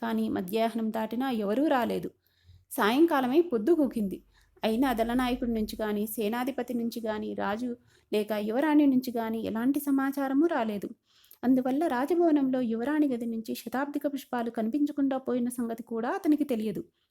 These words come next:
మరునాడు తెల్లవారి పొద్దెక్కిన కొంతసేపటికి కోయదర కాబోయి ఉత్తుంగుడి విడిదికి హడావిడిగా వచ్చాడు. అతన్ని చూడగానే, "ఏమైంది కాబోయి?" అని అడిగాడు ఉత్తుంగుడు ఆదుర్దగా.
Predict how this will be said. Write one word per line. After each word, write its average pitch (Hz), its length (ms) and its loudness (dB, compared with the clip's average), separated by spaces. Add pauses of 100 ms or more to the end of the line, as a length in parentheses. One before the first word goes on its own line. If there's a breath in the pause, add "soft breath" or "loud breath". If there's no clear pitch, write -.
(480 soft breath)
మరునాడు 381 440 4
తెల్లవారి 302 480 2
పొద్దెక్కిన 262 580 -4
కొంతసేపటికి 262 720 -2
కోయదర 277 420 -2
కాబోయి 254 580 -2
ఉత్తుంగుడి 339 520 2
విడిదికి 262 420 -2
హడావిడిగా 269 560 0
వచ్చాడు. 214 440 -4 (640 soft breath)
అతన్ని 285 420 2
చూడగానే, 294 440 2 (140)
"ఏమైంది 403 400 2
కాబోయి?" 254 560 0 (140)
అని 247 80 -2
అడిగాడు 240 360 -4
ఉత్తుంగుడు 403 480 2
ఆదుర్దగా. 262 680 -2